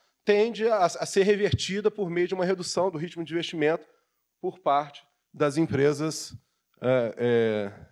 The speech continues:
não, redução não. Aumento, desculpa, gente.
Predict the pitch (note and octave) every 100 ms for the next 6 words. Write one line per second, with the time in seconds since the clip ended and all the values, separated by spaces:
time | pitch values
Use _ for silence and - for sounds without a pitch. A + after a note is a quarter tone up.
0 | _ _ _ _ _ - A#2+ B2 G#2+ G2+
1 | G#2 C#3 A2 - F#3+ D3+ A#2 G2 _ _
2 | _ _ _ _ _ _ _ _ - A#2+
3 | A#2+ B2 C#3 B2 - E2+ - - B2 G#2
4 | E2+ D#2 - -